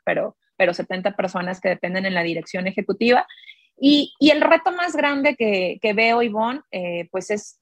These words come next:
justo lo, lo platicábamos, eh, al interior, es llevar a Santos de ese ochenta por ciento al que llegamos a ese cien por ciento de la excelencia, ¿no? Em,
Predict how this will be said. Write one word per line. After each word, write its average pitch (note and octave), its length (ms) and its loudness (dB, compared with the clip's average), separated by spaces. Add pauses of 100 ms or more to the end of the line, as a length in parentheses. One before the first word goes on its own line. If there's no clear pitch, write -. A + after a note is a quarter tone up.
(120)
justo A#3 300 -2
lo, G3 160 4
lo F3+ 140 0
platicábamos, F#3+ 840 0
eh, - 240 -14
al F#3 160 2
interior, F#3+ 560 2 (300)
es A#3 100 0
llevar B3+ 300 4
a C4 60 2
Santos A#3+ 460 -4
de G3 220 0
ese A#3 160 0
ochenta C#4 480 -2
por A#3 200 -6
ciento A#3 280 -8
al A#3+ 140 -8
que G#3+ 120 -4
llegamos A3 600 -6
a F3+ 160 4
ese G#3 200 0
cien A3 300 0
por G#3+ 180 0
ciento G3+ 360 -6
de F#3 140 0
la E3+ 80 -10
excelencia, D#3 680 -14
¿no? G#3 160 -10 (320)
Em, E3+ 560 2